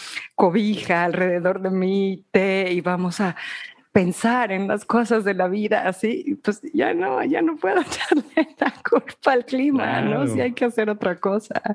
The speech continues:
Speaker 2: ¿De qué otra forma nos puede <laughs> arruinar la vida el empezar
Speaker 1: Híjole, Fernando.
Speaker 2: a entender los principios?
Speaker 1: Con los hijos.
Speaker 2: Mm, bueno, esa,
Speaker 1: Mm.
Speaker 2: tú <laughs> tienes triple experiencia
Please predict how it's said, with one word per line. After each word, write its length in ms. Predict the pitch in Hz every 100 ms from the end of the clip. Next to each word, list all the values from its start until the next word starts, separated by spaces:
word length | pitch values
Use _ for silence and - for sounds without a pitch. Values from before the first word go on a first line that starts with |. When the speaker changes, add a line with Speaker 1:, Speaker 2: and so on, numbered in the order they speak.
| - - - - - -
Speaker 2:
¿De 120 | 135
qué 80 | 127
otra 200 | 170 175
forma 380 | 165 151 151 151
nos 160 | 123 -
puede 200 | 127 120
<laughs> 180 | -
arruinar 560 | 120 127 104 107 113 117
la 140 | 110 107
vida 500 | 113 117 123 135 113
el 160 | 101
empezar 580 | 95 - 92 107 104 104
Speaker 1:
Híjole, 340 | - 143 143 139
Fernando. 420 | 156 160 143 135
Speaker 2:
a 80 | 139
entender 360 | - 92 98
los 140 | 101 -
principios? 540 | 85 - - 120 - - - _
Speaker 1:
Con 140 | 170 156
los 200 | 156 214
hijos. 580 | - - 131 - - _
Speaker 2:
Mm, 540 | 101 95 104 113 123 92
bueno, 280 | 85 82 85
esa, 300 | 92 113 135
Speaker 1:
Mm. 180 | 165 208 202 -
Speaker 2:
tú 160 | 117 120 127 127 - - _ -
<laughs> 1800 | - 175 165 - - - - - - - - - - 208 226 208 - -
tienes 400 | - 120 123 127
triple 380 | 147 160 165 135
experiencia 840 | 127 - 90 92 101 101 143 165